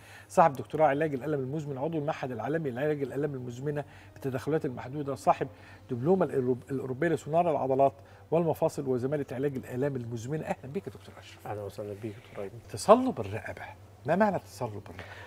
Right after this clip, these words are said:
Speaker 2: وهي دي كلمة جاية من، من المرضى أكتر.
Speaker 1: مم.
Speaker 2: إن بيجي يقول: "أنا حاسس إن رقبتي متصلبة". هو التصلب
Speaker 1: قفشة.
Speaker 2: القفشة دي بقى،
Speaker 1: مم.
Speaker 2: إيه، هو بيعبر عنها بالمنظر ده، لكن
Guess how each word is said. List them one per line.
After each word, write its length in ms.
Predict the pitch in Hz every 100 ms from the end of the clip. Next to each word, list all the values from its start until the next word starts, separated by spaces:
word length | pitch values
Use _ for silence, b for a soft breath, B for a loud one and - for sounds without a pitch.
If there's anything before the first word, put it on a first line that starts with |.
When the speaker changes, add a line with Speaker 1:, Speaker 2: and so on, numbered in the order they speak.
| B B 127
Speaker 2:
وهي 560 | 131 143 120 135 143
دي 160 | 143 240
كلمة 320 | - 240 226
جاية 420 | 151 202 208 160 - -
من، 580 | 120 113 113 117 113 110 107 120
من 200 | 117 117
المرضى 420 | 117 131 120 101
أكتر. 320 | 101 - - 117
Speaker 1:
مم. 60 | 104 - - - 117
Speaker 2:
إن 340 | 113 117 117
بيجي 540 | 120 123 165 180 175
يقول: 340 | 160 135 165 180 -
"أنا 120 | 123
حاسس 340 | - 165 -
إن 60 | 123
رقبتي 300 | 107 139 -
متصلبة". 420 | 113 - 98 98 - - - - - - - B B B B -
هو 340 | 127 131 127
التصلب 320 | 135 - 127 202
Speaker 1:
قفشة. 220 | 196 113 - - - 127
Speaker 2:
القفشة 500 | 123 151 165 - 107
دي 180 | 107
بقى، 160 | 104 - - 113
Speaker 1:
مم. 60 |
Speaker 2:
إيه، 200 | 120 131
هو 340 | 123 151 175 170
بيعبر 540 | 135 127 147 202 165
عنها 260 | 139 180 196
بالمنظر 640 | 135 117 113 147 160 143
ده، 220 | 123 151 214 185
لكن 320 | 120 110 123